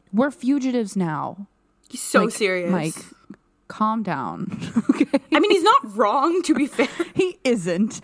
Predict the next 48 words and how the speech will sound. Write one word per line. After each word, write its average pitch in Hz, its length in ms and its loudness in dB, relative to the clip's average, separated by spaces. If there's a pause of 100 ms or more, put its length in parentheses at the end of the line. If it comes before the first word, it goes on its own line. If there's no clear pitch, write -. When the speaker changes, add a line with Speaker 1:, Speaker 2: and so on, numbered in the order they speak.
(100)
Speaker 1:
Well, 381 140 2
it's - 100 -4
like 427 140 -2
later. 285 400 -2
I 196 120 0
hate 302 200 0
to 320 60 -4
get 285 140 -2
ahead 240 220 0
of 254 100 -2
ourselves, 190 500 -2
but 208 140 -2
when 208 200 0
Nancy 202 400 0
sees 220 300 -2
the, 202 140 -2 (420)
and 214 140 0
she, - 260 -2 (160)
when 208 400 0
Hopper 196 440 -2
and 214 100 0
Joyce 180 300 -2
and 180 100 -2
Nancy 165 340 -2
and 175 100 0
Jonathan 165 440 -2
are, 165 60 -2
like, 160 160 -4
scoping 160 440 -4
out 156 120 -4
the 165 80 -2
Wheeler 143 360 -2
Speaker 2:
Yeah. 185 220 2
Speaker 1:
house, 226 180 -6 (440)
and 220 240 0
they 202 100 0
see 226 160 -2
the 208 100 0
helicopter, 214 760 -2
and 208 160 -2
Nancy's 226 320 -2
like, 285 140 -2
"For 415 240 -4
Mike?" 247 480 0
<laughs> - 340 2
Speaker 2:
Right? 659 460 0 (200)
Like, 571 140 0
she 571 140 0